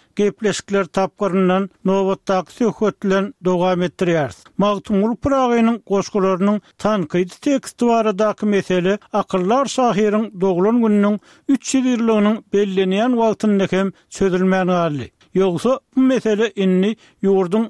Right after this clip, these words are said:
Ilmlar Akademiýasynyň gol ýazmalar gazandasynda bir müň bir ýüz ýigirme üçinji belgili bukçu. Olar nämelim bolan iki ýüz on dört goşgy peýda bolaly bäri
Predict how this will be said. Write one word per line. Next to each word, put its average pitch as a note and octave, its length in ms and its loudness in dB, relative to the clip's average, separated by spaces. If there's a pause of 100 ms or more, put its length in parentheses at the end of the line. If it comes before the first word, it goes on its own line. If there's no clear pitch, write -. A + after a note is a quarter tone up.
(140)
Ilmlar G3 460 2
Akademiýasynyň A3 760 0 (140)
gol G3 180 2
ýazmalar F#3+ 600 0
gazandasynda G#3+ 760 0 (220)
bir A3 100 2
müň A#3+ 300 2 (100)
bir F#3+ 240 -2
ýüz A#3 240 0 (200)
ýigirme G#3 380 2
üçinji F#3+ 380 0
belgili A3+ 480 0 (120)
bukçu. F3 480 -2 (220)
Olar A3 380 0 (120)
nämelim G3 720 2
bolan A3 320 2 (280)
iki G3 220 -2
ýüz C4 180 2 (100)
on G#3 280 0 (100)
dört C4+ 260 0
goşgy A3+ 420 -2 (120)
peýda G3 480 0
bolaly A#3 320 0
bäri G3+ 340 0